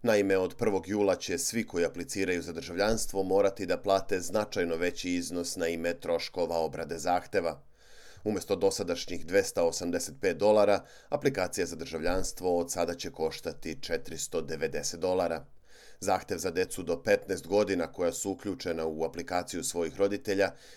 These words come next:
i u buduće će biti besplatan. Ali za decu koja imaju samostalnu aplikaciju za državljanstvo, taksa će umjesto dosadašnjih sto osamdeset iznositi tri stotine dolara.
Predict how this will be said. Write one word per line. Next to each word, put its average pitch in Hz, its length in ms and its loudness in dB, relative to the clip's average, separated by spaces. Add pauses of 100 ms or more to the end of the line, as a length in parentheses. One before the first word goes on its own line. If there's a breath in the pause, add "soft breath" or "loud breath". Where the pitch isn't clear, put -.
i 160 100 2
u 120 60 6
buduće 90 420 -4
će 90 180 -6
biti 82 280 -10
besplatan. 87 640 -2 (560 loud breath)
Ali 101 200 2
za 95 100 -2
decu 95 340 0
koja 87 240 2
imaju 85 360 0
samostalnu 85 680 0
aplikaciju 82 600 -4
za 82 120 -8
državljanstvo, 98 840 -2 (300 loud breath)
taksa 127 300 4
će 101 160 -4
umjesto 92 320 -2
dosadašnjih 87 720 -2
sto - 200 2
osamdeset 85 800 0 (180 soft breath)
iznositi 85 680 -4
tri 85 200 -6
stotine 76 480 -6
dolara. 92 480 2